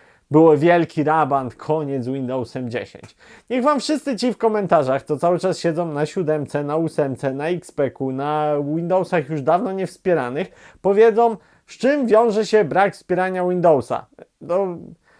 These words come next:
w praktyce z niczym. Po wielu, wielu, wielu, wielu, wielu latach, chyba tam siódemka przestała, e, dostawać wsparcie dla Steama. Ale to było po jakichś dziesięciu latach od wygaśnięcia, em, wsparcia ze strony Microsoftu.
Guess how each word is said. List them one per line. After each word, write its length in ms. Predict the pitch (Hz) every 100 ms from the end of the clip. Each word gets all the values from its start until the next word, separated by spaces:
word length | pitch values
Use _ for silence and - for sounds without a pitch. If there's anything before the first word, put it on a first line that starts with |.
| _ _ _
w 60 |
praktyce 540 | - 233 233 262 240 220
z 20 |
niczym. 520 | 262 202 127 113 - _ _ -
Po 140 | 165
wielu, 500 | 151 208 254 247 233
wielu, 280 | 220 208 190
wielu, 260 | 185 175 156
wielu, 300 | 165 156 143
wielu 360 | 156 143 131
latach, 580 | 123 131 165 190 220 226
chyba 320 | - 139 135
tam 220 | 131 123
siódemka 720 | 113 - 139 156 151 202 233 - _ _ _ _ _ - -
przestała, 580 | - 117 135 139 139 -
e, 280 | 127 127 120
dostawać 400 | 117 123 123 120
wsparcie 500 | - - 120 - 120
dla 300 | 117 117 117 _ _
Steama. 480 | - - 143 123 98 _ _ _
Ale 140 | - 110
to 100 | 135
było 200 | 160 151
po 140 | 139
jakichś 400 | 143 147 - - 135
dziesięciu 720 | 110 143 - 202 240 202 160
latach 460 | 123 127 180 170
od 120 | 165 135
wygaśnięcia, 720 | 151 135 - 131 123 143 156 - - -
em, 440 | 131 139 139 135
wsparcia 480 | 120 - 123 117 135
ze 140 | 127 123
strony 420 | - 120 120 123
Microsoftu. 840 | 135 131 123 135 - 147 151 -